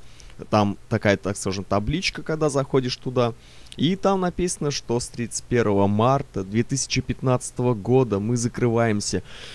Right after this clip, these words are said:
И просит всех, если у вас есть какие-то важные там данные или еще что-то, и, и я обращаюсь к вам, если они у вас там есть. Хотя у нас это не очень как-то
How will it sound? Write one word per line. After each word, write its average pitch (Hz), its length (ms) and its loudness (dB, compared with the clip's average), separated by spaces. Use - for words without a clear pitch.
И 117 480 6
просит 135 400 6
всех, - 440 2
если 110 260 -2
у 113 80 2
вас 113 220 0
есть 120 200 0
какие-то 113 500 0
важные 110 480 2
там 98 320 -2
данные 107 340 2
или 98 120 -2
еще 110 320 -2
что-то, 107 420 -2
и, 92 80 -4
и 104 80 -6
я 95 300 0
обращаюсь 92 460 -2
к - 60 -12
вам, 117 140 4
если 113 220 2
они 110 160 2
у 110 60 2
вас 104 200 4
там 110 240 2
есть. 135 340 0
Хотя 110 280 2
у 196 60 2
нас 185 200 0
это - 160 -4
не 117 140 4
очень 123 340 2
как-то 95 400 -4